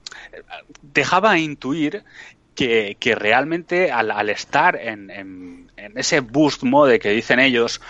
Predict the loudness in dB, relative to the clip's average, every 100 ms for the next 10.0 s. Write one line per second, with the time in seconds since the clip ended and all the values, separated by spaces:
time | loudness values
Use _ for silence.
0 | -20 -10 -6 -4 0 2 4 2 0 0
1 | 2 2 2 -2 -4 -4 -4 2 4 4
2 | 0 -2 0 -2 -2 -4 -2 2 4 6
3 | 4 -2 -14 -16 -10 -2 0 -2 -6 -6
4 | -6 -6 -6 0 4 4 4 2 2 2
5 | 2 -4 -12 -14 0 2 4 4 2 -2
6 | -10 -14 -14 -14 0 0 2 4 4 4
7 | 2 0 0 -2 -4 -6 -2 2 4 6
8 | 4 -2 -6 -6 -6 -6 -4 -2 -2 4
9 | 4 4 0 -2 -2 0 2 2 0